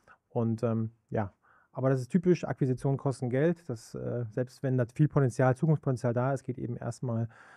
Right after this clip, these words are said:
ähm, Cash aus der Firma raus. Ähm, das kostet Geld, Übernahmen haben auch ein gewisses Risiko, ob das Ganze eben aufgeht, ob man zu viel am Markt bezahlt.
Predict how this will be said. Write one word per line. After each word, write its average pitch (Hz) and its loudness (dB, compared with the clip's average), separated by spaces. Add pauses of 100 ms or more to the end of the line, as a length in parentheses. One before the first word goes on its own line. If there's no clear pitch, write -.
(120)
ähm, 113 -2
Cash 147 -2
aus 131 -6
der 123 -4
Firma 120 -2
raus. 147 -2
Ähm, 123 -6
das - -20
kostet - -4
Geld, 147 4
Übernahmen 120 0
haben 120 0
auch 117 -6
ein 123 -2
gewisses 117 -4
Risiko, 147 -2
ob - -12
das - -8
Ganze 110 -6
eben 123 -6
aufgeht, 143 -6
ob 120 -10
man 117 -6
zu - -20
viel 175 0
am 139 0
Markt 123 -2
bezahlt. 123 -4